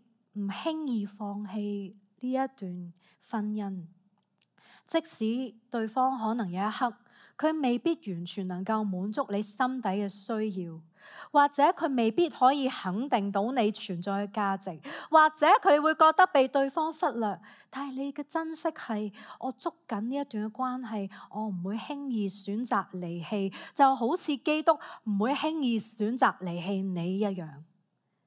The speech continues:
於是我哋會去考慮明白對方嘅限制，我哋願意喺當中繼續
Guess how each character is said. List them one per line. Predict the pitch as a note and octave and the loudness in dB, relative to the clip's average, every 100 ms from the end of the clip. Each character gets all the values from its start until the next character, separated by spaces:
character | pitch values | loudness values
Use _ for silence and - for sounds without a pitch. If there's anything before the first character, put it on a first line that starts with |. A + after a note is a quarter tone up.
| _ _ _ _ _ - | _ _ _ _ _ 2
於 | F#4+ | 2
是 | - | 4
我 | C4 C4 | 4 4
哋 | B3 | 2
會 | A3+ A#3+ B3 | 0 0 0
去 | A#3 | 0
考 | G3 A3 | 2 2
慮 | C4+ A3+ G3 G3+ - - - | 2 2 0 -4 -10 -20 -4
明 | G3+ F3 | -2 -2
白 | F#3 G3+ G3+ - | 0 0 0 -4
對 | B3 | -6
方 | A#3 C#4+ D4 | -2 -4 -2
嘅 | A#3+ G3+ | -2 -4
限 | - G3 F3+ F3+ | -4 -8 -6 -6
制， | G3 F#3 F3+ F#3 - - - | -4 -2 -4 -8 -12 -20 -6
我 | E4 | 0
哋 | D#4+ | 2
願 | D4+ C#4 C#4 C#4+ | 2 2 0 0
意 | D4+ | 0
喺 | D4 D4+ | 2 4
當 | E4 F4 F4 | 4 4 2
中 | F#4 F4 | 0 4
繼 | C#4 | 4
續 | B3 | 4